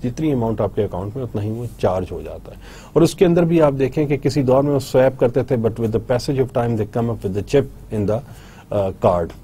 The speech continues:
और वो चिप अब उसको process करते हैं जी students। और उसके ऊपर फिर कुछ security measures उन्होंने लिए कि जी एक तो mobile के ऊपर messages आ जाते हैं और वो भी आप देखेंगे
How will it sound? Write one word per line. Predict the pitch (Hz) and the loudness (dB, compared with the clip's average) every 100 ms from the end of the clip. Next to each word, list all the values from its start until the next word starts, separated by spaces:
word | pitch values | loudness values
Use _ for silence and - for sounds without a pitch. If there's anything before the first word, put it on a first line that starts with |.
| - - - | -20 -12 0
और | 135 | 4
वो | 151 | 4
चिप | 151 202 - 127 | 4 2 2 0
अब | 110 | 0
उसको | 107 - 107 92 - - | -4 0 0 0 -6 -4
process | 127 113 117 - | 0 0 -2 -4
करते | 98 85 85 | -4 -6 -8
हैं | 87 87 | -12 -14
जी | |
students। | 87 87 85 82 113 | -14 -12 -12 -10 -6
और | 104 | -4
उसके | 101 - | -2 0
ऊपर | 107 107 | 0 0
फिर | - 101 | -4 -6
कुछ | - - | -8 -10
security | - 117 120 113 110 | -4 -2 2 0 0
measures | 101 101 101 92 | -2 0 -2 -2
उन्होंने | 95 95 95 | -4 -4 -4
लिए | 92 98 | -2 -4
कि | 98 | -4
जी | 95 | -2
एक | 101 - | -2 0
तो | 98 | -2
mobile | 101 98 101 95 | -2 0 -2 -2
के | 101 | -2
ऊपर | 104 | -2
messages | 98 92 101 95 92 | -4 -4 -4 -4 -4
आ | 92 | -4
जाते | 95 90 98 | -4 -6 -6
हैं | 98 | -8
और | 110 | -2
वो | 147 | -2
भी | 160 160 | 2 2
आप | 143 | 2
देखेंगे | 113 117 156 143 | 2 0 0 0